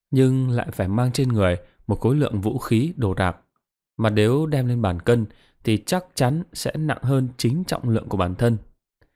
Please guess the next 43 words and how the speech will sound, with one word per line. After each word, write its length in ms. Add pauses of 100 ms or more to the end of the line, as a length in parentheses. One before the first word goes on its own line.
(400)
Một 80
khẩu 140
súng 200
A 120
K 360 (300)
với 360
hai 180
băng 260
đạn 200 (100)
chở 200
đầu, 320 (760)
một 120
bao 140
xe 200
đạn 280 (160)
ba 160
băng 280 (300)
đeo 220
ở 120
trước 140
ngực, 280 (520)
một 160
túi 140
liều 220
phóng 400 (240)
và 300
ngòi 280
nổ 200
đạn 200
cối. 300 (800)
Sau 180
lưng 240 (280)
là 100
ba 180
lô 260
tư 300
trang 300 (240)
với 300
mấy 140
cuốn 200
sách, 240 (720)
cái 100
xẻng 360